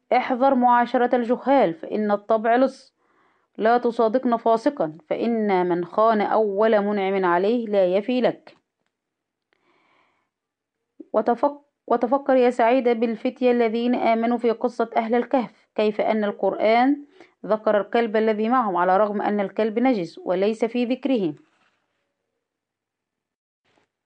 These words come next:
وليس في ذكره فائدة، ولو لم يكن برفقة الصالحين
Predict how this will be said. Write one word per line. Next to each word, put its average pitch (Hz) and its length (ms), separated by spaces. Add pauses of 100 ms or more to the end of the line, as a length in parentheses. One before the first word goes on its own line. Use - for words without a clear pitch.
(680)
وليس 220 420
في 254 580
ذكره 240 560
فائدة، 226 420 (260)
ولو 208 240
لم 190 200
يكن 220 320
برفقة 190 380
الصالحين 190 720